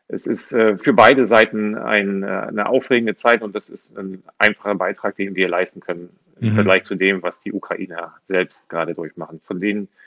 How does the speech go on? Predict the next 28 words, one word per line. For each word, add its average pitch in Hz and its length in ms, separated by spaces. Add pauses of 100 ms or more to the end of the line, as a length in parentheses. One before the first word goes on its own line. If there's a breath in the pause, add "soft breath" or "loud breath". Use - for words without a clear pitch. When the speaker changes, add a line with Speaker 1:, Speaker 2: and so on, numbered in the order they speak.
(260 soft breath)
Speaker 1:
fünf, 135 260
die 107 140
bei 104 100
uns 117 300
zum 113 140
Beispiel 107 340
sind, 101 320
sind 95 420
zwei 104 300
Töchter 113 420
mit 101 180
ihren 98 240
Männern 101 300
in 98 100
der 98 120
Ukraine 117 500
geblieben, 113 540 (720 soft breath)
weil 98 200
die 92 140
Frauen 104 320
gesagt 95 380
haben, 95 260
äh, 90 320
sie 87 120
bleiben 92 680
bei 92 120
ihren 92 220
Männern. 113 460